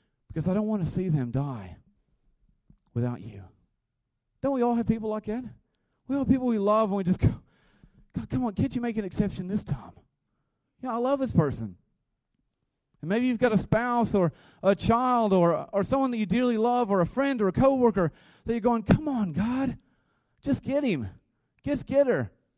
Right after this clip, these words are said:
And just, just drag her to, to your throne.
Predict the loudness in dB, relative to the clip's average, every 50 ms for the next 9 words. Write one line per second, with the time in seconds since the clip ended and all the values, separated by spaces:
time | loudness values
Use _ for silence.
0 | _ _ _ _ _ _ _ _ -12 -6 -4 -4 -4 -4 -8 -2 -2 -2 -2 0
1 | -2 -2 -2 0 0 0 0 0 2 0 0 0 0 -4 _ _ _ _ _ _
2 | _ _ _ _ _ _ _ _ _ _ -6 -2 0 0 0 0 -2 -2 -2 -2
3 | -4 -6 -8 -12